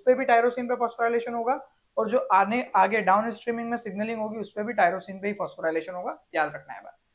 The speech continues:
फिर आता है अपने पास में receptor serine threonine kinase, जिसको हम आरएसटीके बोल सकते हैं। और receptor serine threonine kinase की अगर अपन बात करते हैं तो इनका major working होता है कि ये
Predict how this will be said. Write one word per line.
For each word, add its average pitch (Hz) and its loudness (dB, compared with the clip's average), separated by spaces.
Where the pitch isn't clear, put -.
फिर 285 6
आता 277 6
है 285 4
अपने 285 -2
पास 285 2
में 277 0
receptor 233 0
serine 233 0
threonine 233 -6
kinase, 226 0
जिसको - -8
हम 208 -4
आरएसटीके 202 0
बोल 196 -6
सकते 202 -12
हैं। 233 -8
और 214 2
receptor 226 2
serine 247 2
threonine 240 0
kinase 214 2
की 214 -8
अगर 214 -2
अपन 214 -2
बात 190 2
करते 185 -10
हैं 214 -10
तो 254 -6
इनका 226 -4
major 214 -6
working 202 -4
होता 202 -2
है 233 -2
कि 240 -12
ये 240 -6